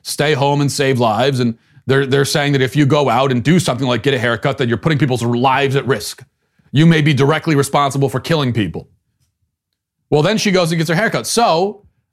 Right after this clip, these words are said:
either she's okay with killing people, either she really believes that you might kill someone by getting your haircut, and yet she did it anyway, so she's a sociopath, in which case she's not fit for office, or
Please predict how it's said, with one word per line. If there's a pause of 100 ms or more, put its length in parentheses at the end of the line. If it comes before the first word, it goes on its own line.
(140)
either
she's
okay
with
killing
people,
either
she
really
believes
that
you
might
kill
someone
by
getting
your
haircut,
and
yet
she
did
it
anyway,
so
she's
a
sociopath, (300)
in
which
case
she's
not
fit
for
office, (360)
or